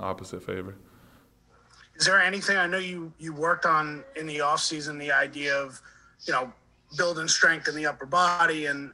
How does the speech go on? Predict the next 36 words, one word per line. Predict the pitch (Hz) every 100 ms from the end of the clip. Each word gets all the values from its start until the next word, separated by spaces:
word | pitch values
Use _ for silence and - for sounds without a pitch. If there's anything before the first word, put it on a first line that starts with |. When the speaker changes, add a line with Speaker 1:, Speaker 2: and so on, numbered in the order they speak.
| 135
Speaker 2:
and | 135 135 123
the | -
stuff | - 180 165
you | 151
worked | 151 147
with | 156
Richard | 151 151 139
Seymour | - 170 165 151
about. | 135 139 131 - - - _ _ _
Speaker 1:
Mm-hmm. | 101 95
Speaker 2:
Have | 165 156
you | 190 214
seen | - _ _ 226 202
that | 208 233 -
translate | - 208 220 208 226 214
to | 214
the |
field, | 208 226 247 247 - _
or, | - 165 151
or | 170
is | 160
it | 160
really, | 147 165 160 151 147 -
uh, | 147 139
is | 151 147
there | 160 147
any, | 151 147 135 127 _ 147
any | 156
difference, | 143 - - 139 123
any | 143 139
tangible | - 170 180 151 131
difference | 135 - 127 -
that | 123
you | 131
can | 233 233
notice? | 127 - - - -